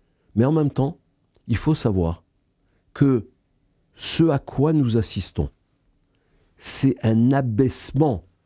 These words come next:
fondamental de la culture dans notre pays. Ce monde-là, y compris à Sciences Po Paris, ce sont des incultes. Ils ne savent rien.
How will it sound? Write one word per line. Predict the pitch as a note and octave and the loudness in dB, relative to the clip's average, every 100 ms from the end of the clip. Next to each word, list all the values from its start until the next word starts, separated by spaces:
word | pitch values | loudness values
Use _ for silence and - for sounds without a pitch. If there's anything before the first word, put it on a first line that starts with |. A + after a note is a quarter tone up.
| _ _ _ _ _ _ _ _ | _ _ _ _ _ _ _ _
fondamental | - - F#3+ F3+ D3+ C3+ B2 - C#3+ A2+ D#2 - _ _ _ | -8 0 2 2 2 2 0 0 0 0 -2 -8 _ _ _
de | G#2+ | 0
la | C3 A#2+ | 2 2
culture | - - F3+ C3+ - G3 D#3+ G#2+ - _ | -4 -2 0 0 0 2 4 0 -4 _
dans | A2+ A2+ | 0 2
notre | A2+ - | 2 0
pays. | G#2+ A2 G#2 F#2 - _ _ _ _ _ - | -2 0 0 0 -6 _ _ _ _ _ -6
Ce | - E3+ | 0 2
monde-là, | D3+ F3 G3 C3+ A#2 F2 - _ - | 4 2 2 2 2 0 -8 _ 0
y | A3 | 0
compris | A3 F3+ - F3+ E3+ - _ _ | 2 0 0 -2 -2 -6 _ _
à | C3 | -2
Sciences | - D#3+ B2+ | 0 -2 -2
Po | - F3 | 0 0
Paris, | - D3 D#3+ D#3 - _ _ _ _ _ _ _ _ _ _ _ _ _ _ | 2 0 0 -2 -6 _ _ _ _ _ _ _ _ _ _ _ _ _ _
ce | - F#3+ | 0 0
sont | - A3 | 0 0
des | E3 G3 C#3+ | 0 0 0
incultes. | G#3 - B3 G#3+ - - - _ _ _ _ _ _ G3 | -2 0 0 0 -4 -14 -20 _ _ _ _ _ _ 0
Ils | G3+ G3+ | 2 4
ne | G3 | 2
savent | - E3 B2 | 0 -2 -2
rien. | A2 C#3+ D#3 | 0 2 2